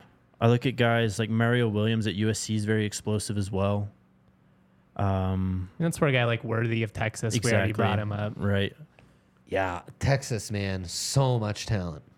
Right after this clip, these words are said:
Speaker 2: It's now or never. I mean, they got Isaiah
Speaker 3: Oh,
Speaker 2: Nair,
Speaker 3: yeah.
Speaker 2: who transferred in from Wyoming a couple years back, tore his A C L last
Speaker 3: Yeah.
Speaker 2: year.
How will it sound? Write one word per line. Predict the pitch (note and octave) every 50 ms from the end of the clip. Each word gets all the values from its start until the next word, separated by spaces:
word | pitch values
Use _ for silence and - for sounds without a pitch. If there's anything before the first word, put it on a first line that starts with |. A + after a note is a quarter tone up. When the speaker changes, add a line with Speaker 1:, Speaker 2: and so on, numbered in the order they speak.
| _ _ _ _ _ _ _ _ _ _ _ _ _ _
Speaker 2:
It's | - C3+ - -
now | C#3+ C#3 E3+ G#3 A#3
or | A3 D3+
never. | A#2 A2+ C3 E3+ C#3+ C3 B2+ B2 A#2+
I | B2
mean, | C3+ C#3+ D3
they | D3 E3
got | F3 A3+ G#3 E3 -
Isaiah | C3+ C3+ C3 A#2+ C3+ C#3 C#3+ C3+
Speaker 3:
Oh, | B2
Speaker 2:
Nair, | A#2 A#2+ B2+ C#3+ C#3+ C3 B2+ B2 A#2 A2+ A#2
Speaker 3:
yeah. | -
Speaker 2:
who | C3
transferred | B2 - - D3 C#3 C#3 - C#3+ C3+
in | C3+ C3 C3
from | B2 - B2 A#2+ A#2+ A#2 A#2
Wyoming | A2 A2 A#2 A#2 A#2+ C3 C#3+ C#3+ C3 B2
a | A#2
couple | - C3 B2 A#2+ C3
years | A#2+ A#2 A#2 G#2+
back, | - A#2 A2+ A2 -
tore | - C#3 C3
his | B2+ B2 A#2
A | A#2 B2
C | A#2+ - - A2+
L | A#2+ C#3+ C#3+
last | B2+ A2+ A#2 A2+ - - -
Speaker 3:
Yeah. | A#2+ A#2
Speaker 2:
year. | A2+